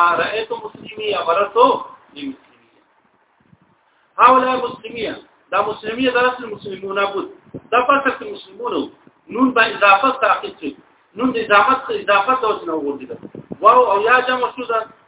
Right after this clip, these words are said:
او بیا د ستر شو واو یا یو ځای جمع شو. و ثابت ساکن مو اولنې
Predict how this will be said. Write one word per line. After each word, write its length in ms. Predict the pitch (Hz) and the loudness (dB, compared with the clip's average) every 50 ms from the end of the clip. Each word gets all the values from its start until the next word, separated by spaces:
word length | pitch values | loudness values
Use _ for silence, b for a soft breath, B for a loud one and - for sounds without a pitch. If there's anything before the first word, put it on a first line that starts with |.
| _ _ - | _ _ -8
او 100 | 151 185 | -4 -2
بیا 140 | 196 220 226 | 0 0 0
د 100 | 233 262 240 - | 0 -4 -8 -8
ستر 180 | - - 233 220 226 - - | -6 -4 -4 -4 -4 -6 -10
شو 120 | - 196 185 | -12 -6 -2
واو 220 | 202 220 214 214 | 0 0 2 2
یا 100 | 214 214 214 | 0 -2 -2
یو 120 | - 175 156 - | -2 -4 -2 0
ځای 140 | 220 247 254 254 | 2 2 2 2
جمع 200 | 262 247 233 220 - - | 0 0 0 -2 -4 -6
شو. 100 | 226 220 - - _ _ _ _ _ - | -10 -12 -14 -16 _ _ _ _ _ -6
و 80 | 165 170 - | -6 -2 2
ثابت 300 | 202 196 - - 262 254 - | 4 4 4 2 0 -4 -2
ساکن 340 | 226 208 - - - 208 202 | 0 0 0 0 -4 -6 -6
مو 80 | 196 | -6
اولنې 480 | - - 185 196 202 202 214 226 262 | -2 0 4 4 4 4 2 0 0